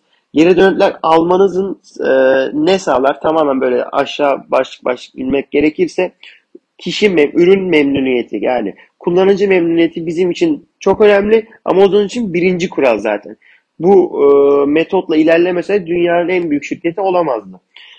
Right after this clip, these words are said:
E, ilk başta ürünleri erken göndermek bizim birinci vazifemiz.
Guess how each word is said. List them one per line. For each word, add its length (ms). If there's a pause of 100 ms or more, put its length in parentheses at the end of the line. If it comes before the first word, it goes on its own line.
(240)
E, 240 (440)
ilk 280
başta 500
ürünleri 600
erken 460
göndermek 560
bizim 260
birinci 320
vazifemiz. 640